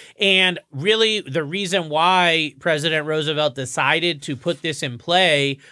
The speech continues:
with the National Housing Act of nineteen thirty-four is if you think about the timeline back in the early nineteen thirties,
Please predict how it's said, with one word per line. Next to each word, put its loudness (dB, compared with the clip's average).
with -2
the 0
National -2
Housing -2
Act -2
of -6
nineteen -6
thirty-four -2
is -2
if 0
you -4
think -2
about 2
the -10
timeline 0
back 2
in -2
the -4
early 0
nineteen -4
thirties, -2